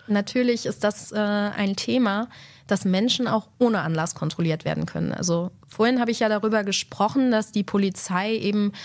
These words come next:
wenn sie einen Tatverdacht hat, auch, äh, kontrolliert. Das sind anlassbezogene Kontrollen. Aber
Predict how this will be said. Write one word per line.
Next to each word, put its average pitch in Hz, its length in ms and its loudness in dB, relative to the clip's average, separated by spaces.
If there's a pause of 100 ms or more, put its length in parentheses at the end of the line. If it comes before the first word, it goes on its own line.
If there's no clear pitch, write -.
(280)
wenn 202 160 4
sie 196 100 0
einen 185 380 0
Tatverdacht 196 640 -2
hat, 196 200 -2
auch, 185 340 -2
äh, 190 320 0
kontrolliert. 180 760 0 (140)
Das 196 220 -2
sind 180 500 0 (140)
anlassbezogene 190 960 0
Kontrollen. - 720 -4 (560)
Aber 185 520 0